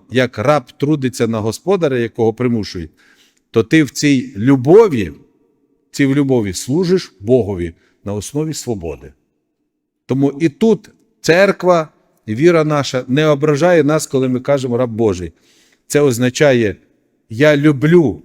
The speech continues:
подібно того, як раб служить своєму господарю, я так служу Богові,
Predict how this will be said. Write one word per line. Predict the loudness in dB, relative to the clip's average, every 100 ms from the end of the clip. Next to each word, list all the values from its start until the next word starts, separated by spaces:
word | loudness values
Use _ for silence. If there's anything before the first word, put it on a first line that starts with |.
| _
подібно | -4 0 0 2 2 2 -2 -12 _ _ _
того, | 2 2 4
як | 0 -2 -6
раб | -4 -2 -2
служить | -8 -2 -2 0 -4
своєму | -2 -2 0 -2
господарю, | -4 -6 -4 -2 -2 -2
я | -4 -4
так | -8 -8
служу | -2 0 0 -4
Богові, | 2 2 2 -2 -8